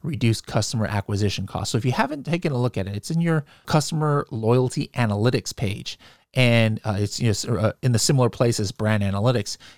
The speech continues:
And you can see a lot of interesting information, you know, at the weekly,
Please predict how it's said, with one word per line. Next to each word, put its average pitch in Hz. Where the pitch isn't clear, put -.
And 131
you 220
can 370
see 311
a 320
lot 285
of 190
interesting 160
information, 127
you 107
know, 104
at 92
the 101
weekly, 151